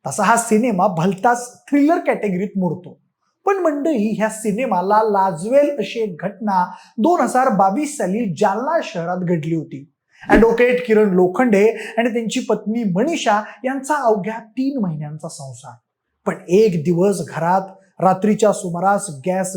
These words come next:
गळती होते काय, ती थांबवायला म्हणून किरण किचनमध्ये जातो काय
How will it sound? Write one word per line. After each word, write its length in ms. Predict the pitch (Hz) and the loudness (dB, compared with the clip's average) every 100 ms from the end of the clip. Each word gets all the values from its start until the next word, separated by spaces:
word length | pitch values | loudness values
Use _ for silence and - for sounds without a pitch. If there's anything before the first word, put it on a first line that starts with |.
| 156 | -4
गळती 480 | 175 175 196 139 151 | -6 -2 -4 -4 -8
होते 300 | 151 247 247 | -2 0 2
काय, 400 | 247 214 220 226 - _ _ | 2 2 2 -2 -10 _ _
ती 260 | - 226 - | -4 -4 -4
थांबवायला 520 | 185 185 190 220 214 226 | -4 -2 2 4 4 4
म्हणून 320 | 185 202 220 | 2 -2 -4
किरण 360 | - 190 214 | -2 -2 -2
किचनमध्ये 760 | 208 185 - 196 196 196 185 156 | -6 -8 -6 -6 -4 -2 -2 -2
जातो 420 | 175 175 - 277 | -4 -6 2 2
काय 340 | 277 233 240 | 4 2 4